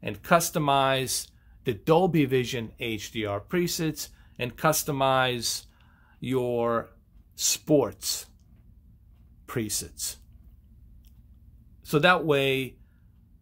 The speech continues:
when you switch to H D R and non-H D R, it's already set for you. So you don't have to go back and forth constantly and, and do this. This is why I recommend that you guys do this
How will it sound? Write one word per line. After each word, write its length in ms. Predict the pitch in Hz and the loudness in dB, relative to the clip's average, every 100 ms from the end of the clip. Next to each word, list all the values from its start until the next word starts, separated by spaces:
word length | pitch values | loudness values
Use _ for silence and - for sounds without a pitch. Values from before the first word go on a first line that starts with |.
| _ - | _ -6
when 200 | 131 143 | -2 0
you 100 | 160 | -2
switch 380 | - 185 170 - | 0 0 0 2
to 120 | 143 | 2
H 280 | 151 143 131 | 2 0 0
D 140 | 139 | 2
R 240 | 139 135 | 4 4
and 100 | 123 | 2
non-H 480 | 139 151 135 135 113 | 2 2 2 0 -2
D 140 | 120 120 | -2 0
R, 200 | 117 117 | 2 0
it's 180 | 113 | -2
already 340 | 120 120 123 117 | -2 0 -2 -4
set 360 | - 147 131 | -2 0 -2
for 200 | - 107 | -4 -10
you. 140 | 95 95 | -8 -8
So 160 | - | -8
you 60 | 117 | -2
don't 140 | 139 | -2
have 140 | 139 135 | -2 -6
to 80 | 131 | -4
go 200 | 127 107 | -2 -2
back 400 | 98 123 120 117 | -2 -2 -2 -8
and 120 | 107 | -12
forth 380 | - 113 110 107 - - - | -8 -4 -4 -6 -14 -20 -16
constantly 760 | - 123 117 - 107 117 113 113 | -2 0 0 -4 -6 -4 -4 -4
and, 160 | 117 113 | -6 -6
and 220 | 110 104 | -8 -2
do 180 | 135 117 | -2 -2
this. 360 | 87 82 - - - - | -6 -12 -14 -16 -10 -4
This 200 | 123 - | -2 -2
is 120 | 120 | -2
why 240 | 120 127 | 2 4
I 140 | 123 117 | 4 0
recommend 520 | 113 107 117 117 107 | -2 -4 -6 -6 -6
that 160 | 101 117 | -8 -6
you 60 | |
guys 340 | 123 117 117 104 | -2 -2 -2 -6
do 220 | 117 107 | -4 -4
this 460 | 107 104 - - | -4 -4 -6 -12